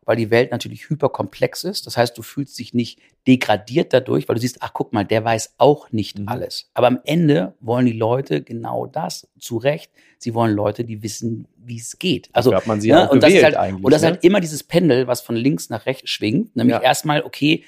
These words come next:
Speaker 1: guck mal, ist auch nur ein Mensch, ich kann mich mit dem identifizieren.“
Speaker 2: Mhm.
Speaker 1: Ja, das ist auch so authentisch und so wahrhaftig und so echt.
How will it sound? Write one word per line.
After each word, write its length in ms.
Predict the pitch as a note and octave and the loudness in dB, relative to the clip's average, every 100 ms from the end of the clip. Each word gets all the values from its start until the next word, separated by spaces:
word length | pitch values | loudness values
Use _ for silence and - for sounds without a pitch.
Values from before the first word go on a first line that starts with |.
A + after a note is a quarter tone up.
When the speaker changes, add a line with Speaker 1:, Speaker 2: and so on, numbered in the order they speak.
| _ | _
Speaker 1:
guck 160 | - D3+ | -6 0
mal, 100 | C3 | 0
ist 160 | - - | 0 2
auch 240 | B2+ - | 2 4
nur 140 | D3+ | 4
ein 80 | D3+ | 4
Mensch, 260 | D3 F#3+ - | 2 -2 -4
ich 140 | - | -12
kann 180 | - C#3+ | -4 -2
mich 140 | C#3 | 0
mit 180 | C3 C3 | -2 0
dem 220 | C3+ B2 | 2 2
identifizieren.“ 1300 | B2+ B2 A2 A#2+ A#2 F#2+ - - - A2 G#2+ G2 C3+ A3+ | 0 -6 -6 -6 -8 -12 -16 -16 -10 -6 -2 2 2 2
Speaker 2:
Mhm. 40 | |
Speaker 1:
Ja, 320 | G#2+ C3 G3+ | 2 2 2
das 160 | - A#2+ | -2 -8
ist 60 | - | -8
auch 220 | - - | -10 -10
so 180 | - G2 | -12 -10
authentisch 560 | F#2+ - A2+ A#2+ F3 | -14 -10 -4 -4 -4
und 80 | A#2+ | -8
so 140 | G#2 | -8
wahrhaftig 380 | G2 F#2+ A2+ A2 | -10 -8 -10 -10
und 60 | G#2 | -10
so 100 | G2 | -6
echt. 280 | - - | -6 -6